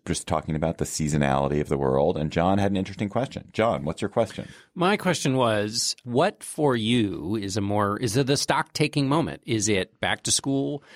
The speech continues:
Speaker 2: Is it your anniversary? My, those two things happen to fall in line at the same time for me, but, uh, your birthday or New Year's Eve, and maybe another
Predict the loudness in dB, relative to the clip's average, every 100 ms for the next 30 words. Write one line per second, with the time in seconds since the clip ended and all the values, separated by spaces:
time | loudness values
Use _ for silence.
0 | -12 -4 -4 0 0 0 0 0 2 2
1 | 2 2 0 -4 -20 _ -4 0 2 2
2 | 2 4 4 4 2 2 0 0 -2 -4
3 | -2 0 0 -2 -6 -6 -6 -6 -6 -6
4 | -8 -6 -6 -2 -2 -2 -6 -12 -8 -6
5 | -4 -4 0 -2 0 0 0 0 -2 2
6 | 2 2 0 2 2 2 2 4 4 2
7 | 0 0 -2 -4 -6 2 4 4 4 4
8 | 2